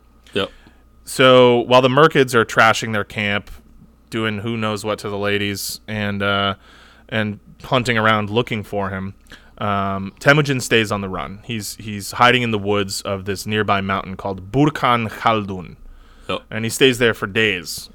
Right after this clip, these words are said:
Speaker 2: uh, while the Merkids prowl around searching for him, and, and they eventually give up. They take their captives back to their homeland,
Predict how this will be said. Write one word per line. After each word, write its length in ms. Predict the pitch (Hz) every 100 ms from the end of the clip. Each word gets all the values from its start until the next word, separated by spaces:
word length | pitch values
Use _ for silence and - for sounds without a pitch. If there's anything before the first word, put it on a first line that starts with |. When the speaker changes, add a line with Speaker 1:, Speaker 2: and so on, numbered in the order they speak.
| -
Speaker 2:
uh, 260 | 107 101 101
while 180 | 101 104
the 80 |
Merkids 500 | 104 110 110 104 95
prowl 360 | - 110 104 101
around 400 | 95 98 95 90
searching 320 | - 104 104
for 120 | 98
him, 240 | 92 95 98
and, 160 | 95 -
and 160 | 95
they 80 | 101
eventually 440 | 107 123 120 110
give 260 | 98 104 98
up. 220 | 98 - - - - - - - -
They 100 | 110
take 180 | 135
their 100 | 120
captives 400 | 113 110 101 110
back 220 | - 101 -
to 80 |
their 140 | 104 92
homeland, 640 | 110 101 98 95 95 -